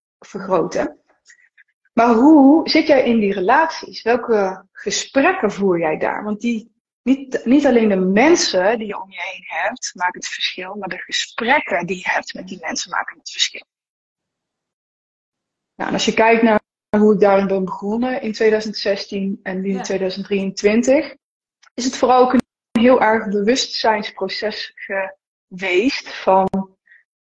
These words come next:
Speaker 1: wie ben ik? Spreek ik eigenlijk wel in de woorden die ik wil spreken? Dat was in mijn geval ook heel lang niet zo.
Speaker 2: Mhm.
Speaker 1: Ik heb heel lang niet over spiritualiteit gepraat, want dat kan toch niet in zakelijke netwerken?
Speaker 2: Nee.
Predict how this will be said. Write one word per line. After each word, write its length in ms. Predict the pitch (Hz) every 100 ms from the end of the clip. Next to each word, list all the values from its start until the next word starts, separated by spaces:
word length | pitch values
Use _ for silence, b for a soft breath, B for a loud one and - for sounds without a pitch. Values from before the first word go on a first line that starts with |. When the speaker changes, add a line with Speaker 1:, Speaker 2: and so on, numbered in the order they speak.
| _
Speaker 1:
wie 260 | 208 202
ben 300 | 202 233 214
ik? 220 | 131 - -
Spreek 480 | - - 214 220 226
ik 120 | 214
eigenlijk 420 | 202 202 208 202
wel 540 | 202 190 185 190 - _ _
in 120 | 214
de 100 | 214
woorden 360 | 196 269 311 214
die 100 | 170
ik 80 | 175
wil 100 | -
spreken? 420 | - 180 175 175
Dat 80 | 190
was 180 | - -
in 100 | 185
mijn 260 | 175 180
geval 240 | - - -
ook 180 | 269 -
heel 120 | 202
lang 240 | 156 160
niet 160 | 151 -
zo. 220 | - 185
Speaker 2:
Mhm. 220 | 180 - -
Speaker 1:
Ik 60 | -
heb 160 | 175 190
heel 140 | 196
lang 180 | 185 196
niet 200 | 196 196
over 200 | 190 196
spiritualiteit 800 | - 202 196 202 190 196 262 277
gepraat, 320 | - - -
want 120 | 165
dat 140 | 160 -
kan 200 | 254 302
toch 200 | 208 214
niet 140 | 190
in 80 | 185
zakelijke 460 | 180 - - 160
netwerken? 460 | 170 - - - 160
Speaker 2:
Nee. 140 | 165